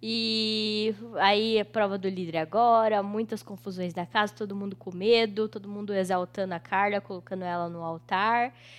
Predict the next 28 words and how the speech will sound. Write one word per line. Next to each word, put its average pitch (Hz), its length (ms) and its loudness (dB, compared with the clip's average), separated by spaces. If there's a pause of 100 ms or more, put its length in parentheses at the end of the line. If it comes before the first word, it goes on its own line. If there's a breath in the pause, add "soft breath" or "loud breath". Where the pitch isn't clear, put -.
(180 loud breath)
E - 40 0
é 247 100 4
isso, 269 200 0
vamos 240 200 -2
ver 240 120 4
o 240 40 -2
que 240 120 -12
vai 240 160 4
rolar 240 420 4
aí. 208 400 0 (520)
Tá, 392 300 10
tá 466 100 0 (240)
um 440 40 -6
clima 494 340 4
bom, 339 300 4
né? 359 220 6
Virou 285 260 0
um 294 40 -6
clima 330 280 -2
de 339 120 2
jogo, 233 360 -2
que 220 100 -14
eu 294 60 2
acho 277 140 -2
que - 60 -20
tava 294 180 0
meio 294 180 0
parado 233 680 0